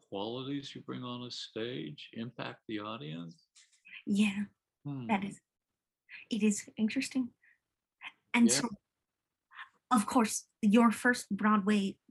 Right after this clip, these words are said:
Speaker 2: choreography job was after this, which was Billy. And so how did that sort of come into your life at first to be?
Speaker 1: Uh,
Speaker 2: Yeah.
Speaker 1: well, you know, when I met with the director,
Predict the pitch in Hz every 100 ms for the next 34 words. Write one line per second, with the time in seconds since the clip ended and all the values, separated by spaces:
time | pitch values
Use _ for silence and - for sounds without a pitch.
0 | - 233 214 196 202 208 - 220 233 226
1 | 240 240 254 - 208 202 - 190 190 -
2 | 208 214 220 208 190 220 214 220 254 -
3 | - - _ 226 208 202 226 202 175 -
4 | _ _ - - 247 226 214 - 202 202
5 | 254 247 247 - _ - - 196 202 -
6 | 247 226 214 214 - - 254 254 - -
7 | _ _ _ _ - 220 233 233 _ _
8 | _ - 131 240 - 233 226 202 147 -
9 | - - _ _ _ _ _ - _ _
10 | _ _ - 139 143 139 127 131 127 139
11 | 170 151 147 131 113 113 113 123 - 156